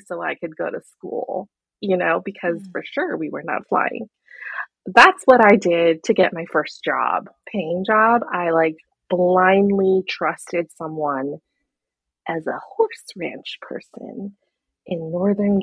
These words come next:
Speaker 1: California. In case you don't know, I was born in L A, grew up in New York City, live in Washington, D C, cities. I live in cities, and I was a horse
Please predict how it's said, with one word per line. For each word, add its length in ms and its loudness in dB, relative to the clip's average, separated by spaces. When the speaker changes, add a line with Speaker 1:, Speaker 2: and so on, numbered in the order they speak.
Speaker 1:
California. 800 -4
In 140 0
case 380 0
you 100 0
don't 280 2
know, 360 -2
I 120 0
was 160 0
born 320 2
in 180 -2
L 220 -2
A, 200 4
grew 220 -4
up 100 -8
in 100 -4
New 100 -2
York 160 -2
City, 380 -4
live 160 6
in 140 2
Washington, 540 2
D 140 -2
C, 340 -4
cities. 480 -10
I 140 4
live 160 6
in 120 6
cities, 580 -2
and 120 6
I 120 8
was 160 4
a 120 4
horse 500 6